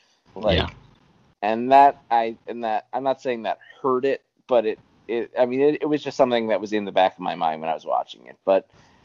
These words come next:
Speaker 1: yeah, it was, uh, it was a really, really nice segment. She got to come out and kind of bare her soul and explain,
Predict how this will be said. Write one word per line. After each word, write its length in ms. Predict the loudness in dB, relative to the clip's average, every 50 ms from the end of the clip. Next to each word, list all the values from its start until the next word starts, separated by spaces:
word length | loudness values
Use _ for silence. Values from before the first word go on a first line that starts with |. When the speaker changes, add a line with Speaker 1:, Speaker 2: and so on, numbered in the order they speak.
| _ _ _ -6
Speaker 1:
yeah, 360 | 0 4 6 8 8 8 6 4
it 140 | 0 -4 -4
was, 420 | -2 -2 -4 -4 -4 -6 -4 -2
uh, 300 | 2 2 2 2 2 0 -2 -4
it 60 | -8
was 140 | -8 -6 -8
a 80 | -6
really, 580 | -4 -2 -2 -2 -2 -2 -4 -4 -6 -6 -8 -12 _ _ -6
really 220 | -4 -2 -2 -2 -2
nice 220 | -4 -6 -8 -4
segment. 460 | 2 2 2 2 2 -2 -4 -4 -4
She 160 | -8 -8 0
got 160 | 0 0 0 0
to 80 | _
come 240 | -6 -6 -4 0 2
out 320 | 4 6 6 4 2 -2
and 120 | -14 -16 -10
kind 220 | -6 -6 -4 -4
of 180 | -6 -8 -8 _ _ _ _ _ _ _ _ _ _ _ _ _ -4
bare 280 | 0 0 0 0 0
her 140 | -2 -4 -8
soul 960 | -8 -14 -18 -10 0 4 4 6 6 6 6 6 6 6 4 2 2 0 -2 -6
and 200 | -8 -12 -12 -12
explain, 840 | -14 _ -20 -14 -4 -2 -2 -2 -2 -2 -4 -6 -6 -6 -8 -8